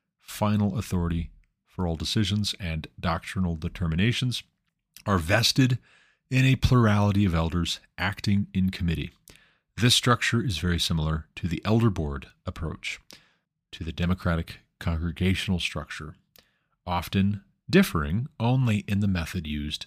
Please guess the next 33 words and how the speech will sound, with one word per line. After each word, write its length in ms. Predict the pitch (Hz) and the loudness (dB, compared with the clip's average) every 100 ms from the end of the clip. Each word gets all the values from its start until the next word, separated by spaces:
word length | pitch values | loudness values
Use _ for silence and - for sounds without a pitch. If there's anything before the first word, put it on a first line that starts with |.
| - | -8
to 100 | 107 | -2
select 420 | - 107 98 - | 0 0 -2 -2
the 120 | 120 | -4
elders 420 | 90 76 73 87 - | -4 -4 -4 -6 -6
and 280 | 87 92 110 | -4 -2 -2
or 280 | 82 76 82 | -2 -4 -6
in 140 | 90 | -4
the 80 | 90 | -4
term 300 | 92 - 76 | -4 -8 -8
of 100 | 71 | -6
service 460 | - 143 151 - - - | -2 0 0 -2 -8 -8
of 120 | 78 | -12
each 200 | 73 - | -10 -12
elder. 260 | - - - _ - _ _ _ _ _ | -12 -14 -18 _ -20 _ _ _ _ _
In 240 | 143 175 | 6 6
some 340 | 180 139 131 131 | 8 6 6 4
congregations, 1000 | 104 101 87 85 110 110 - - - - - | 4 2 2 -2 -2 -2 -4 -10 -12 -14 -4
elders 360 | 104 101 101 - | -2 0 -2 -4
are 120 | 107 | -6
appointed 440 | 101 - 82 73 - | -6 -4 -6 -6 -6
by 120 | 85 | -4
someone 680 | - - 180 107 - - 135 - _ _ | 0 4 4 4 4 2 -2 -10 _ _
or 400 | 101 120 135 123 - | -2 2 2 -2 -8
some 240 | - 113 107 | -4 -4 -2
entity 540 | 113 107 - 80 120 - _ _ _ _ 104 | -4 -4 -4 -4 -4 -8 _ _ _ _ 2
respected 640 | - - 110 110 131 110 | 2 4 2 4 4 4
by 240 | 92 90 | 2 2
the 100 | 90 | 0
congregation 920 | 95 - 87 85 78 85 95 - 113 117 - _ _ _ _ _ _ _ | -2 -2 -2 -4 -6 -4 -2 -2 -2 -4 -12 _ _ _ _ _ _ _
and 400 | 98 92 92 95 - _ _ _ _ - | -4 0 2 0 -4 _ _ _ _ -8
allows 600 | 87 95 98 78 71 - _ | -2 0 2 0 -4 -8 _
this 160 | 92 - | -8 -6
authority. 440 | - 104 92 64 | -2 0 0 -2